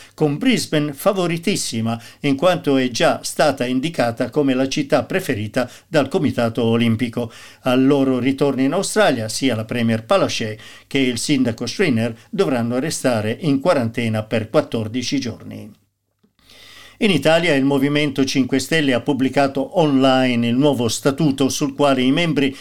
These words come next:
dovranno votare tra quindici giorni. L'ex premier del Consiglio, Giuseppe Conte,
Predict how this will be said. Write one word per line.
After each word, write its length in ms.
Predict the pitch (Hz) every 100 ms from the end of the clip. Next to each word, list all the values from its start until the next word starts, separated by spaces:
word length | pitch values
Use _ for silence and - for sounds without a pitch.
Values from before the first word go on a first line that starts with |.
| -
dovranno 540 | 151 180 139 110 107
votare 640 | 104 160 165 117 110 113 113
tra 200 | 131 117
quindici 500 | - 135 113 110 127
giorni. 420 | 107 117 107 120 - - -
L'ex 480 | - 196 - 160 143
premier 400 | 156 165 156 139
del 180 | 117 135
Consiglio, 600 | 143 135 - 151 180 175
Giuseppe 400 | 107 107 117 135
Conte, 440 | 135 190 - -